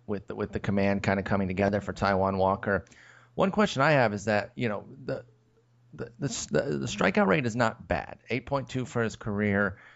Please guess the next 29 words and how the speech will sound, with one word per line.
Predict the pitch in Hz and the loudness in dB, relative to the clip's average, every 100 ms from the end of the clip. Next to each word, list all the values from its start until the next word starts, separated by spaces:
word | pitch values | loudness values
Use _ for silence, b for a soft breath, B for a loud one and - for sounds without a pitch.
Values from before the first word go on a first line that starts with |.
| b - | b -8
um, | 92 90 85 85 - - - | -6 -4 -6 -8 -14 -16 -6
pretty | 123 | 0
much | 117 107 107 | 0 0 2
right, | 107 107 107 107 | 4 4 2 -2
right | 110 110 107 | 0 4 4
in | |
line | 101 101 101 | 2 0 0
with | 95 | -2
that | 101 95 | -2 -2
each | 104 101 | -6 -6
of | 104 92 | -4 -2
the | |
last | 95 95 90 | 0 0 0
three | 95 95 | -6 -8
seasons. | - 101 92 95 - B B B | -6 -6 -4 -6 -8 B B B
And | 98 92 95 | -4 -4 0
last | 110 113 113 | 2 2 0
year | 107 | -2
was | |
his | 98 95 | -2 -4
only | 92 | -4
full | - - 120 113 | -8 -2 2 2
season. | 107 101 95 98 | 0 -4 -4 -4
He | |
was | 92 | -4
at | 92 - | -4 -4
eight | 101 95 | -6 -4
point | 98 92 | -4 -4
three. | - 92 82 | -4 -6 -6